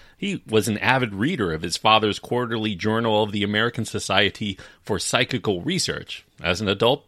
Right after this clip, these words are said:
Aykroyd became a society member. He had his first first-hand experience in the early nineteen seventies. He and a friend, they heard this recurring loud knocking sound while they were staying in the family cottage. They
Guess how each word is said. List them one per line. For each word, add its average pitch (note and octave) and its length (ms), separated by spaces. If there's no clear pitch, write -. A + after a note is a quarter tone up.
Aykroyd G#2 400
became B2 420
a A#2+ 80
society B2+ 640
member. C3+ 400
He F3+ 140
had F3+ 100
his E3+ 140
first F3+ 320
first-hand A#2 560
experience F#2 560
in G#2+ 140
the G2 120
early C#3+ 280
nineteen C#3 260
seventies. G2 440
He A#2 100
and G#2 100
a G#2+ 40
friend, A2+ 540
they F#2 220
heard A2+ 300
this G#2 180
recurring C3 480
loud G#2 340
knocking G2+ 380
sound E2+ 480
while G#2+ 160
they G2 140
were F2 100
staying B2 320
in F#2 140
the E2 80
family A2 340
cottage. G#2 480
They F2+ 200